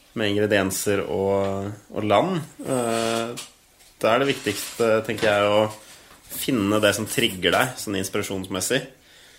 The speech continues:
Eh, jeg søker rundt på nettet og på en måte finner ut om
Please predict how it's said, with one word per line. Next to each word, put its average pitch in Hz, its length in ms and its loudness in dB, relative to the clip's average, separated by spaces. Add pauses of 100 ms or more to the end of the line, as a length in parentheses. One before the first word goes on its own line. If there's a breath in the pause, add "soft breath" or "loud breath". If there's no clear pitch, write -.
(320 soft breath)
Eh, 113 300 -6
jeg 107 140 -4
søker 101 260 0
rundt 95 140 -6
på 101 80 0
nettet - 260 -4
og 98 160 4
på 101 80 -8
en 107 80 -2
måte 92 180 -2 (280)
finner 90 400 -4
ut - 120 -10
om 90 220 -6